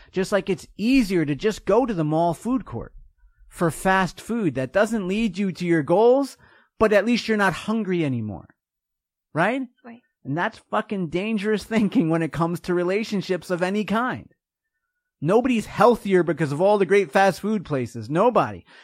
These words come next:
Speaker 1: There are endless articles and discussions about how they were the demise of health, right?
Speaker 2: <laughs> Yeah.
Speaker 1: When people say, "Why is everyone in the United States so fat and everywhere else?" There's no mystery.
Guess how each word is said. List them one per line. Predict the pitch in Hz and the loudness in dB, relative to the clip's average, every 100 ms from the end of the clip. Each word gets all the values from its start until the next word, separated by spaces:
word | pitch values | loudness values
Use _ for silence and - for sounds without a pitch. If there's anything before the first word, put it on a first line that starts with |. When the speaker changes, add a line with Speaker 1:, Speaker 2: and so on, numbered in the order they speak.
| _ | _
Speaker 1:
There | 160 160 | 0 0
are | |
endless | - 208 220 196 | 0 0 2 2
articles | 170 185 196 185 170 156 143 | 4 2 2 2 2 2 2
and | 143 | -2
discussions | 143 - 180 - 165 | -4 0 -2 0 -4
about | 135 127 120 | -4 -4 -4
how | 139 139 | -2 -2
they | 143 | 0
were | 151 | 0
the | 139 135 | -2 -2
demise | 135 131 139 151 143 131 | -2 0 0 0 0 -2
of | 110 | -4
health, | 165 143 - - _ - | -4 -4 -6 -20 _ -10
right? | 143 147 180 170 | -2 0 0 -6
Speaker 2:
<laughs> | _ _ | _ _
Yeah. | - - | -20 -6
Speaker 1:
When | 143 | -4
people | 135 185 165 | -2 -2 -2
say, | - 151 | 0 2
"Why | 147 180 220 | 4 4 4
is | 220 165 | 4 4
everyone | 185 220 202 190 | 0 0 -2 -2
in | |
the | 180 | -4
United | 180 185 185 165 | -2 -2 -2 -2
States | 214 247 254 - | 0 0 0 -2
so | 180 156 | 0 0
fat | - 151 147 143 | 0 2 2 2
and | 151 | 0
everywhere | 170 180 175 165 | 2 2 4 4
else?" | 185 180 - _ _ _ | 4 0 -4 _ _ _
There's | 131 180 165 | -6 -4 -2
no | 185 196 196 | -2 0 0
mystery. | 180 220 - 147 117 107 | 0 -2 -2 -6 -6 -8